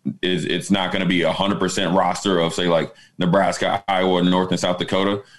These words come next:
But I think that when you show up, you'll have your certain players from certain areas that are mixing in with these guys. And then it'll kinda be like a roster of, you know, the five hundred, just, I would probably just put it to seven hundred mile radius, you know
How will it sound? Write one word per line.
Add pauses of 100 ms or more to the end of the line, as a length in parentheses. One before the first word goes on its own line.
(100)
But
I
think
that
when
you (460)
show
up,
you'll
have
your (760)
certain
players
from
certain
areas
that
are
mixing
in
with
these
guys.
And
then
it'll
kinda
be (260)
like
a
roster
of, (300)
you
know,
the
five
hundred,
just,
I
would
probably
just
put
it
to
seven
hundred
mile
radius,
you
know